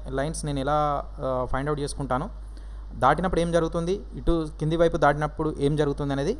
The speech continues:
నేను చెప్తాను. ఇప్పుడు ఇది only ఎడ్యుకేషన్ పర్పస్ మాత్రమే,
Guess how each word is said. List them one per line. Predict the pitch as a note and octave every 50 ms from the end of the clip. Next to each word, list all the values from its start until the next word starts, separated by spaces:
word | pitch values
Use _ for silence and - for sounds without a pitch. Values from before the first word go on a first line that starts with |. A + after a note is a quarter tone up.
| - -
నేను | D3 C3+ C3
చెప్తాను. | B2+ B2 - C3+ A#2+
ఇప్పుడు | A2+ B2 D3+ A#3 C4+ - - - - - - - - - - - - - - - - - - - - - - - - - - - - - - - - - - - -
ఇది | C#3+ D#3 G3+
only | F3 D#3 E3 F#3 G3 G3 A3+ G#3+ F3
ఎడ్యుకేషన్ | D3+ D#3+ - F#3+ F#3 G3 F#3+ E3+
పర్పస్ | G#3+ G3+ - D#3 D3+ -
మాత్రమే, | D#3 D3 D3 C#3+ D3+ F#3 A#3 C#4